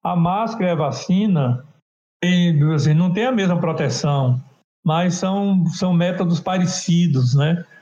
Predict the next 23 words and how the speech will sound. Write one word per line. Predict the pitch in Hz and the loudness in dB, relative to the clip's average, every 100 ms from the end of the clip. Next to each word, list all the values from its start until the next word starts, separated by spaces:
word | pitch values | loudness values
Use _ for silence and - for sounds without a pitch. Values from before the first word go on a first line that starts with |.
| _ - | _ -4
Você | 147 - | -4 -2
está | 170 180 175 | -2 -2 -2
se | - | -2
pondo | 190 - 165 170 185 185 214 226 - | -2 -2 0 2 2 2 0 -4 -4
à | 170 156 | -2 0
margem, | 139 139 151 147 165 | 0 0 0 0 0
você | - | 0
está | 143 - 170 | -4 -2 -4
tirando | 156 - - 214 180 196 214 226 | -4 -6 -4 0 0 0 0 0
o | 202 180 165 | 0 0 0
covid | 165 165 131 175 | 0 0 2 2
do | 175 | 0
seu | 214 214 | -2 -2
caminho. | 247 196 156 151 127 - - _ - | 0 2 4 2 0 -6 -18 _ -4
Você | 170 | 0
não | 208 | 0
está | 190 214 190 | 0 -2 -2
se | 190 240 | -2 -2
pondo | 185 - 190 214 190 | -2 -2 -2 0 0
no | 202 214 | 0 0
caminho | 185 147 160 175 | 2 2 4 4
do | 175 135 | 2 4
vírus. | 135 147 131 123 127 | 2 0 0 0 -2